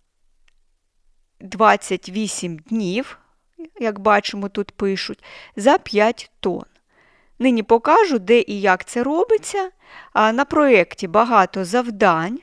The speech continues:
для заробітку, отримання монет і потужності. Але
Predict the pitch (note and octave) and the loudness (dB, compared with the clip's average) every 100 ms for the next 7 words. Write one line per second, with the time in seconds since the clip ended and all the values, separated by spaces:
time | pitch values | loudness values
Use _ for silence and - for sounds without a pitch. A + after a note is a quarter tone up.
0 | - A#3+ B3+ B3+ B3 A#3 A3+ A3 G#3+ - | -6 -2 0 0 0 -2 -4 -6 -8 -14
1 | G#3+ G#3+ - - _ - - C#4 C#4 A3+ | -16 -16 -20 -20 _ 0 0 0 0 0
2 | G3 F#3+ F3 G#3 A3 A#3+ D#4+ G#4 - - | -2 -2 -2 -2 -2 0 -2 -4 -12 -10
3 | C4 - A#3+ - - A#3 A3 D#3+ E3+ G3 | -10 -4 -4 -4 -6 -4 -4 -6 -12 -16
4 | - - - _ _ _ _ _ C4 C#4+ | -18 -20 -20 _ _ _ _ _ 2 2
5 | F#3+ | 0